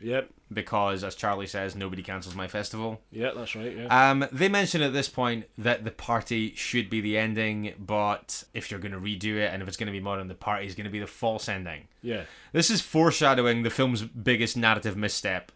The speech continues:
Speaker 2: and we'll get to that.
Speaker 1: Yeah. Also, uh, although they are supposed to be watching Stab Seven,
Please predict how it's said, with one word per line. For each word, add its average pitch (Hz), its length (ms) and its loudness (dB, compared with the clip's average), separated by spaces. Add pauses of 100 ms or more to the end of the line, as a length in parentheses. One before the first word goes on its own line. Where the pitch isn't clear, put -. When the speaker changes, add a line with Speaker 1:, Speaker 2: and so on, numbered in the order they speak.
Speaker 2:
and 104 320 -2
we'll 98 80 -2
get 95 300 -2
to 98 100 -8
that. 82 320 -4 (220)
Speaker 1:
Yeah. 120 200 -2 (120)
Also, 170 500 4
uh, 139 400 4 (320)
although 139 240 4
they 139 160 6
are 117 100 2
supposed - 380 -2
to - 80 -14
be 127 60 2
watching 120 500 -2
Stab 123 320 -2
Seven, 127 380 -2